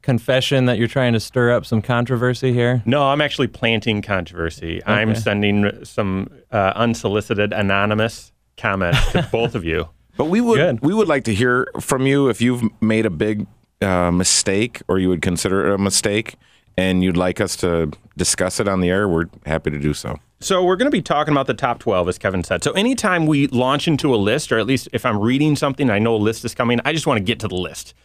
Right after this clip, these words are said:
Speaker 2: But we're gonna take just a moment and put things in context here, kinda wrap it around with, all right, here's why we're doing this show and this series.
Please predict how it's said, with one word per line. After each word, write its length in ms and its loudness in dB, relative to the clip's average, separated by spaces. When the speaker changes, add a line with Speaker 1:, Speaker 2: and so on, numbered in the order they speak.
Speaker 2:
But 400 -4
we're 120 0
gonna 120 2
take 380 -4
just 400 -2
a 80 2
moment 640 2
and 200 0
put 180 -2
things 260 0
in 160 0
context 680 -4
here, 260 -2
kinda 220 0
wrap 340 0
it 120 0
around 520 2
with, 180 0
all 80 0
right, 180 0
here's 280 0
why 380 0
we're 180 2
doing 640 0
this 240 -2
show 420 0
and 120 0
this 120 -2
series. 520 -14